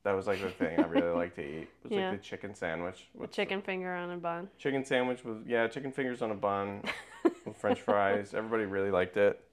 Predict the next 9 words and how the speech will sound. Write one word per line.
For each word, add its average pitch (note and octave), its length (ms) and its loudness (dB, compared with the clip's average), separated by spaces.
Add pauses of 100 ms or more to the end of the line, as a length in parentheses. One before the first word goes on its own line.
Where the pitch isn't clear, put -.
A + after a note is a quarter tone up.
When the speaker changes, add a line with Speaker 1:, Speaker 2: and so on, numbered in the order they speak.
(100)
Speaker 2:
Mm-hmm. G3 440 -4
Speaker 1:
Um, F2+ 420 4 (1400)
but, A2+ 380 4
um, A2+ 460 4
lunch, C3 260 4
I E3 60 4
always F3 180 2
had, A3 180 -2
like, D3+ 220 -2